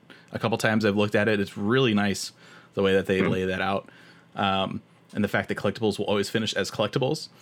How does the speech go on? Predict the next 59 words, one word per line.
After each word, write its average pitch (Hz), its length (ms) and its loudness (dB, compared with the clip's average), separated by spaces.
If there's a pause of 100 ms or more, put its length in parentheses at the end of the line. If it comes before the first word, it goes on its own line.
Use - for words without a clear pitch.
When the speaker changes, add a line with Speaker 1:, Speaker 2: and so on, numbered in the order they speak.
(340)
Speaker 1:
Um, 98 540 0
as 113 100 0
somebody 151 260 2
that 123 160 2
has 107 180 2
Speaker 2:
Really 90 180 2
Speaker 1:
done 104 180 2
Speaker 2:
cool. 117 80 2
Speaker 1:
a 110 40 2
lot 101 160 2
of 107 80 2
leveling 107 440 2
via 101 380 -4
custom 107 360 -2
deliveries, 104 640 -2 (600)
I 110 80 4
love 101 400 0
this 175 240 0
because 113 340 0
I 110 140 4
would 113 200 0
Speaker 2:
<laughs> 113 60 4
Speaker 1:
always 101 300 2
forget 104 360 0
to 123 80 0
toggle 104 340 0
that 117 160 2
stuff 127 220 0
on 104 160 2
and 101 120 0
off. 127 400 -2 (540)
Um, 95 280 4
Speaker 2:
You'd 90 120 6
have 87 180 2
the - 160 0
Speaker 1:
and 107 160 6
so - 60 6
now 127 80 4
I 127 120 4
Speaker 2:
perfect 131 120 2
Speaker 1:
don't - 20 0
even 139 240 -2
need 156 120 0
to 156 60 2
worry - 200 2
about 107 240 4
it. - 100 2
So - 60 2
Speaker 2:
Yeah. - 0 -
Speaker 1:
it - 20 4
was 143 120 2
great. 294 140 6
You 285 60 2
know, 135 80 6
I'd 277 140 6
craft 139 240 2
and 370 80 4
be 131 60 4
like, 302 260 2